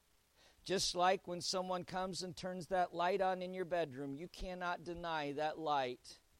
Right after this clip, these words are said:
You can't say, "I don't believe it, it's not there." No, instead what you say is, "Get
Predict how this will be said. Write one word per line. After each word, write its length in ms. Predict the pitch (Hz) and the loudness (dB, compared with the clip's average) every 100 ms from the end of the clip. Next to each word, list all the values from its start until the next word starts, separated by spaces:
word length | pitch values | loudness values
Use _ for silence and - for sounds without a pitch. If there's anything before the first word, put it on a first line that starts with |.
| _ - - | _ -20 -8
You 140 | 160 | -4
can't 380 | 190 208 202 196 | -2 0 -2 -2
say, 280 | - 202 190 | -2 2 6
"I 140 | 220 | 8
don't 240 | 285 311 254 | 12 10 10
believe 440 | 285 302 320 285 | 4 4 4 4
it, 80 | 262 | 6
it's 200 | 247 - | 4 4
not 320 | 277 262 254 | 4 4 4
there." 260 | 277 277 262 | 2 4 4
No, 260 | 240 240 | 4 4
instead 420 | 233 233 - 247 220 | 2 -2 2 2 2
what 160 | 220 | -2
you 100 | 220 | -2
say 260 | 208 233 220 | 2 6 6
is, 180 | 214 - | 6 4
"Get 260 | 311 302 | 6 6